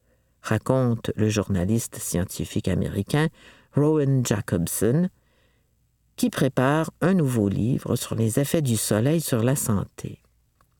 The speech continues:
Il conclut : « Ça veut dire que chez ces gens en santé qui ont toute cette vitamine D, c'est quelque chose d'autre, en lien avec la lumière du soleil,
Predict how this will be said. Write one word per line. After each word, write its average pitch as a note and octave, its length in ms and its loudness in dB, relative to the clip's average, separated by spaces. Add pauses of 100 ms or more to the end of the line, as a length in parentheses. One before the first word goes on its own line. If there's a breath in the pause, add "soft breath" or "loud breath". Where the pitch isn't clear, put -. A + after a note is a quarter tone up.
(300)
Il F3 200 2
conclut : « C#3+ 580 0 (1120)
Ça F3 180 0
veut E3+ 140 2
dire G#3 180 0
que C3+ 140 2
chez C3 220 -2
ces G#2 340 0
gens C3 320 0
en A#2 140 0
santé C3+ 640 -2 (300 soft breath)
qui - 80 0
ont B2 120 0 (100)
toute - 240 0
cette - 360 -2
vitamine G#2+ 640 0
D, C3+ 240 0 (760)
c'est - 180 -2
quelque A#3 440 -2
chose D#3+ 400 0
d'autre, A#2 680 -2 (500)
en E3 160 4
lien E3+ 400 2
avec A2 240 0
la G2 120 -4
lumière D#3+ 420 2
du C#3 120 2
soleil, A2 540 0